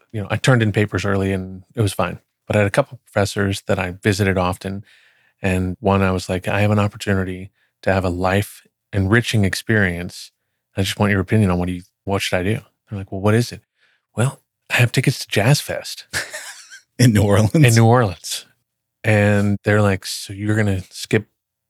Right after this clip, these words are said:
Speaker 1: finals to go to a Jazz Fest?" "Yeah, but I've never been to New Orleans either. And it's a, like, it's an international melting pot, and there's people from all around the world, and the food and, and,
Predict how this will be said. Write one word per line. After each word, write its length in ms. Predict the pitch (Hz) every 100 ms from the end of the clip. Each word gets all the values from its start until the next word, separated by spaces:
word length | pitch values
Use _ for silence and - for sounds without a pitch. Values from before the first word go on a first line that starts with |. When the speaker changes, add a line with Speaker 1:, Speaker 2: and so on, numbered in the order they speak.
| _
Speaker 1:
finals 560 | - 101 101 98 95 -
to 280 | 98 95 - _ _ _
go 120 | - 98
to 100 | 90
a 80 | 90 _ _ _ _ _ _ -
Jazz 280 | 110 107 113
Fest?" 400 | 98 92 - - _ _ _
"Yeah, 200 | - 127 101
but 120 | 110
I've 80 | 107
never 200 | 123 135
been 180 | 113 123
to 60 |
New 140 | 110 90
Orleans 460 | 95 107 90 92
either. 300 | 101 92 - _ _ _ _ _ _ _ _ _ -
And 100 | 104
it's 160 | 98 104
a, 80 | 90
like, 240 | 104 95
it's 180 | - -
an 100 | 101 -
international 640 | 123 127 113 110 - 95
melting 440 | 90 107 131 127 123
pot, 360 | - 131 131
and 80 | 113
there's 160 | 101 -
people 300 | - - 104
from 180 | 101 98
all 180 | 98 95
around 200 | 90 87
the 80 |
world, 580 | 87 98 120 127 120 117
and 220 | 107 90 - _ _ _ _ _ _
the 100 | -
food 560 | - - 127 127 117 98
and, 260 | 95 90 -
and, 420 | 98 90 90 -